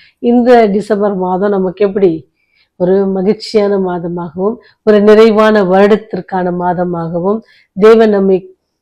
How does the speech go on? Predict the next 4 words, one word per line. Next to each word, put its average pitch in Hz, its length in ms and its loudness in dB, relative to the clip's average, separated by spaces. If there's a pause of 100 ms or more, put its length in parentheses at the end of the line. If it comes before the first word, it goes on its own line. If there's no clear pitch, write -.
(140)
மட்டுமாய் 214 500 2
வழிநடத்தினதற்கு 196 1080 -2
நாம் 180 300 -2
எப்படி 214 460 -2